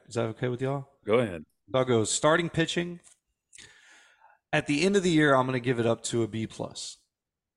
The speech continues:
Speaker 1: because this year as a whole, it's been, the starting pitching has either been what we saw the last couple games, or it's shutouts and close ball games, or it is just us getting a, giving up a ton of runs, you know?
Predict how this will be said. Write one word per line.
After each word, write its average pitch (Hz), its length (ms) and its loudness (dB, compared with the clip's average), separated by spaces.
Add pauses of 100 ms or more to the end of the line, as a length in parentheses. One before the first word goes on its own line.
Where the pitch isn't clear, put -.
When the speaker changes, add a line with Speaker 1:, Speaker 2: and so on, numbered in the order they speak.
(440)
Speaker 1:
because 117 600 0 (440)
this 151 240 0
year 139 200 2
as 113 140 0
a 110 40 -2
whole, 113 280 0
it's - 160 -8
been, 107 520 -6 (1040)
the 123 120 -4
starting 143 380 -2
pitching 123 300 -6
has 107 180 -8
either 110 180 -10
been 107 320 -6
what 113 140 -10
we 110 100 -8
saw 110 600 -4 (120)
the 107 60 -14
last 113 300 -2
couple 113 520 -6
games, 120 360 -6
or 107 140 -4
it's - 300 -12 (100)
shutouts 113 520 -2
and 107 100 -8
close 120 220 0
ball 110 240 0
games, 123 360 -6 (500)
or 120 260 4
it 110 120 2
is 107 180 0
just 107 260 -6
us 107 240 -4
getting 101 400 -8 (600)
a, 110 100 -6 (180)
giving 113 220 0
up 104 100 -2
a 110 40 -10
ton 113 200 -4
of 104 100 -8
runs, 107 480 -6
you 110 140 -8
know? 110 240 -2